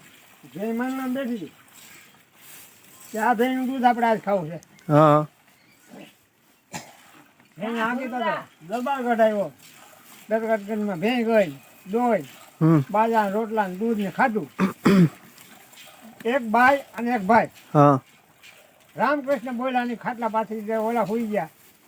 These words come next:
Speaker 1: સવારે ઉઠે તો કેવો ખાટલો ને કેવું કાંઈ.
Speaker 2: હમ, હમ.
Speaker 1: વગડો, વેરાણ.
Speaker 2: ગાયબ થઈ ગયું છે.
Speaker 1: ગાયબ થઈ ગયું. પેલા આપણે દૂધ ખાધું, રોટલા ખાધો, અને આપણે આ કોણ છે એ જોવા જ કાજે જાવું છે.
Speaker 2: હમ, હમ.
Speaker 1: બીજે દી ગયા.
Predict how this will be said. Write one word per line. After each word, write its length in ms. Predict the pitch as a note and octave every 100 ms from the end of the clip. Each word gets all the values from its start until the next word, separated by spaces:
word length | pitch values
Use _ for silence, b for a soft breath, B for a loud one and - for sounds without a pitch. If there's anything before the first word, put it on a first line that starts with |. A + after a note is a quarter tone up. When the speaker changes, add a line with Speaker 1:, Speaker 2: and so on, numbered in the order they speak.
| _ _ _ _ -
Speaker 1:
સવારે 200 | G3+ B3
ઉઠે 280 | B3 A#3+ B3+
તો 120 | A3+
કેવો 300 | A#3+ C4 A3+
ખાટલો 340 | F#3+ B3 A3+
ને 80 | G3
કેવું 240 | F3 A#3 G3
કાંઈ. 240 | A3 D3+ - - - _ -
Speaker 2:
હમ, 200 | D#3 D#3
હમ. 180 | D3+ D#3+ - -
Speaker 1:
વગડો, 440 | G#3 A#3 G#3 D3+ -
વેરાણ. 400 | F#3 G3+ F#3 D#3 C3 - -
Speaker 2:
ગાયબ 220 | E3+ E3+
થઈ 140 | -
ગયું 200 | D3 C#3
છે. 100 | C3
Speaker 1:
ગાયબ 180 | G3 G3+
થઈ 140 | D3+ D#3+
ગયું. 140 | D3 _ _ _ _ _ _ _ _ -
પેલા 180 | E3+ F3+
આપણે 240 | F#3 G3
દૂધ 320 | D#3 F3+ G3+ F#3
ખાધું, 240 | F#3+ F#3+ G3
રોટલા 320 | F#3 G3+ G3
ખાધો, 280 | E3 F#3 F#3 - _ _ _ _ -
અને 80 | F3
આપણે 240 | F3+ G3+
આ 140 | G3 G3
કોણ 260 | G3+ G#3
છે 100 | F3+
એ 120 | G3+
જોવા 280 | F3 G3+ G3+
જ 20 |
કાજે 400 | G3+ F#3+ F#3+ F#3+
જાવું 260 | F3 F3+ D3+
છે. 100 | D3+ D3 _ _
Speaker 2:
હમ, 260 | D#3 D#3+ D3
હમ. 100 | D3 - - G3+
Speaker 1:
બીજે 200 | A3+ G#3+
દી 120 | G#3+
ગયા. 280 | A3+ G3+